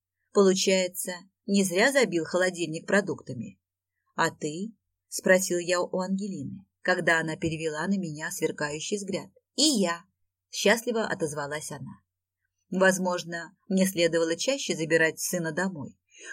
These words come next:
потому что он как будто расцвел за эти несколько часов пребывания в родных стенах. Даже румянец появился на щеках. Я поговорю на днях об этом с врачом. В моих возможностях было хоть половину квартиры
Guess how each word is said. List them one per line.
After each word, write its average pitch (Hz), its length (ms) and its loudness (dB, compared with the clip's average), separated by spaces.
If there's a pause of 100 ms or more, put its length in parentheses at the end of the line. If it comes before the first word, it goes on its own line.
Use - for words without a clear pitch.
потому 190 380 4
что 190 140 2
он 190 100 4
как 175 200 2
будто 196 280 6
расцвел 202 460 4
за 147 120 2
эти 156 180 2
несколько 175 460 -4
часов 185 440 -2
пребывания 165 540 0
в 160 60 0
родных 165 340 -2
стенах. - 540 -8 (760)
Даже 214 280 6
румянец 233 480 2
появился 160 480 -4
на 160 100 -8
щеках. - 560 -10 (760)
Я 175 200 6
поговорю 165 560 2
на 185 140 4
днях 156 420 -6
об 156 220 0
этом 160 240 -2
с - 140 -4
врачом. 202 560 -2 (600)
В 185 60 2
моих 185 320 6
возможностях 180 760 0
было 185 260 4
хоть 190 260 0
половину 202 460 2
квартиры 185 560 0